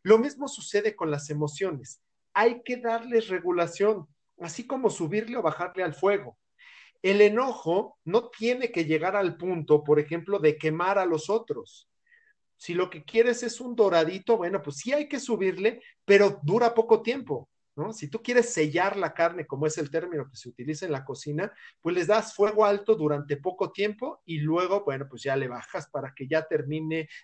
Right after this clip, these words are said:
de darle sabor a la carne. Lo mismo sucede con las emociones. Tienen esta característica de deben ser rápidas.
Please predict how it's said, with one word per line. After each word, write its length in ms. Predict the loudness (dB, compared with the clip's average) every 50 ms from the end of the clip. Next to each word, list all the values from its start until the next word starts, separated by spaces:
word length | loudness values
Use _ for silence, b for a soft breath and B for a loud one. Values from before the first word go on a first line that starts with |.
| B -2
de 120 | -2 0
darle 360 | 2 2 0 0 -2 -6 -8
sabor 420 | -8 -6 -8 -4 0 0 2 2 0
a 60 | -2
la 160 | -4 -8 -12
carne. 240 | -16 -20 -20 -20 _ _ _ _ _ _ _ b b b b b b 4
Lo 120 | 6 6
mismo 300 | 6 4 2 0 -2 -2
sucede 480 | -2 -4 -8 -2 0 2 2 2 0 0
con 140 | 0 0 0
las 200 | -2 -2 -2 -4
emociones. 720 | -4 -4 -4 -4 -4 -2 -2 -2 -2 -4 -10 -18 -20 _ _ _ _ _ _ _
Tienen 320 | 2 4 4 4 2 0
esta 240 | 0 0 0 -4 -4 -2
característica 880 | 0 0 0 0 0 0 0 0 0 -2 -6 -12 -14 -8 -6 -4 -2
de 160 | -2 -2 0
deben 380 | 0 0 0 0 -2 -2 -4 -4
ser 200 | -6 -6 -6 -6
rápidas. 840 | -6 -6 -6 -6 -6 -8 -10 -10 -10 -14 -16 -16 -16 -18 -18 -20